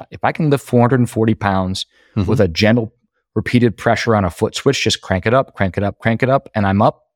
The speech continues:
Speaker 1: I don't want to have to, like, the one time I really need it, it's gonna be dead.
Speaker 2: Yeah.
Speaker 1: And if it's manual, I can park it anywhere. It's never gonna catch on fire. It's not gonna burn my building down. I don't have to charge it. It's not gonna go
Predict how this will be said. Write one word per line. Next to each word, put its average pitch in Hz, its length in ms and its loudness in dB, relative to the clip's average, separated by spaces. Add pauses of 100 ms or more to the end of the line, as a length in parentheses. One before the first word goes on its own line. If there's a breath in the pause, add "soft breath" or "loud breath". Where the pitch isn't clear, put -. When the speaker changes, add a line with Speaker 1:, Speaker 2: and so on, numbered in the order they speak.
(1000)
Speaker 1:
I 147 120 -4
don't 175 200 0
want 110 520 0 (960)
to - 80 2
have 107 240 -2
to, 120 200 -2
like, 117 200 -2 (680)
the 131 80 2
one 143 260 2
time 151 220 0
I 135 60 4
really 120 300 2
need 123 160 6
it, 165 200 2 (380)
it's 104 120 -8
gonna 123 140 0
be 110 80 2
dead. 87 240 -2 (560)
Speaker 2:
Yeah. 78 220 -6 (580)
Speaker 1:
And 131 120 2
if 123 60 2
it's - 120 -6
manual, 160 640 2
I - 60 -18
can - 120 -10
park - 260 -6
it - 140 -18
anywhere. 135 600 4
It's - 140 -8
never 101 220 0
gonna 101 140 0
catch - 280 -4
on 98 100 0
fire. 120 440 2
It's - 160 -4
not 104 180 0
gonna 104 120 -2
burn 104 140 -2
my 92 140 -4
building 98 340 -2
down. 92 240 0
I - 60 -6
don't 104 140 2
have 104 120 -2
to 113 80 -2
charge 104 400 0
it. 104 140 0 (320)
It's - 160 -4
not 123 180 2
gonna 123 160 0
go 110 160 2